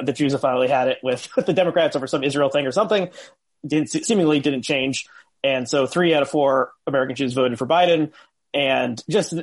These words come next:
yeah, how the relationship between Netanyahu and Trump, and, um, I think also was, you know, something else that, um, made the average American Jew who is a Democrat, who cares more about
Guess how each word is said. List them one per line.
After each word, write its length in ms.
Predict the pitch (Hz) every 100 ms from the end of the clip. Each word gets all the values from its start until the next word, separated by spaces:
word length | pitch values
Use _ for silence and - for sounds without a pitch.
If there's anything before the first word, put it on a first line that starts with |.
| 208
yeah, 220 | 208 131
how 460 | 151 147 139 135 -
the 100 | 160
relationship 320 | 170 196 185
between 480 | 156 170 165 156 147 _ _ _ _ _ -
Netanyahu 500 | 151 156 151 156 135
and 100 | 147
Trump, 380 | 233 220 196 - -
and, 560 | 160 156 151 143 135 120 -
um, 560 | 139 131 123 123 127 - _ - - -
I 100 | 135
think 240 | 143 123 - _ _ _ _ _
also 280 | 123 135 156
was, 340 | 131 131 - -
you 80 | 170
know, 100 | 131
something 220 | 139 127
else 160 | 127
that, 240 | - 113 - - _ _ _ _ _ _ _ _ _ _
um, 340 | - 117 110 110 _ _ _ _
made 220 | 151 135 127
the 120 | 123
average 580 | 127 127 110 - - - _ _ _ _ _
American 260 | 156 165 151
Jew 120 | 156
who 80 | 156
is 120 | 147
a 40 | 143
Democrat, 720 | 143 143 147 131 131 - - _ _ -
who 260 | 139 127
cares 320 | 123 139 127 131
more 160 | 131
about 320 | 120 120 120